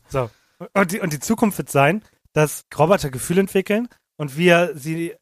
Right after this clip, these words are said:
dass sie gewisse Namen nicht anerkennen. Also das quasi wie, wie für uns das Gendern, wird's bei der, wird's bei den Robotern zum Beispiel sein, du darfst deinen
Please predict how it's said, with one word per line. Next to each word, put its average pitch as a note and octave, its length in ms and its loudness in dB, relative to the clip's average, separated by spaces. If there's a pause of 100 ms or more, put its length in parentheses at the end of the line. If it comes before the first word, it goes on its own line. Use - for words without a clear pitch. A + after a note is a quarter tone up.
(120)
dass D3+ 260 -6
sie D#3 140 -8
gewisse D#3+ 340 -2
Namen D#3 220 2
nicht C#3+ 180 -8
anerkennen. B2+ 580 -4 (200)
Also C#3 140 -8
das C#3+ 140 -10
quasi D3+ 360 -2
wie, D#3+ 220 -12
wie F3+ 180 -8
für - 180 -12
uns F#3+ 300 -4
das D3+ 180 -6 (100)
Gendern, G3 480 0 (380)
wird's D#3+ 220 -4
bei C#3+ 140 2
der, B2 260 -4
wird's C3 380 -4
bei C3 100 -2
den B2 100 -8
Robotern F#3 440 0
zum E3 140 -12
Beispiel E3 280 -6
sein, D3+ 260 0 (300)
du D3 100 -12
darfst D3+ 320 2
deinen B2+ 400 -2